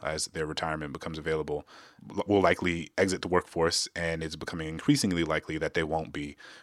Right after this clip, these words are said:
replaced. Um, naturally, because there are fewer auditors, the I R S is conducting fewer audits,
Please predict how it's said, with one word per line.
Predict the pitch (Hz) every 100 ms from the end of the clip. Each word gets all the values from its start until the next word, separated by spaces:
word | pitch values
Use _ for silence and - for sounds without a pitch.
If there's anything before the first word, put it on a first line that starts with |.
| _
replaced. | 78 - 80 - - - -
Um, | 71 69
naturally, | 90 107 110 95 87
because | 95 92 85
there | 82
are | 82
fewer | 87 85
auditors, | 80 80 80 80 - - - -
the | 78
I | 78
R | 78
S | 80 - -
is | 78
conducting | - 80 76 76 71
fewer | 78 73
audits, | 85 110 - -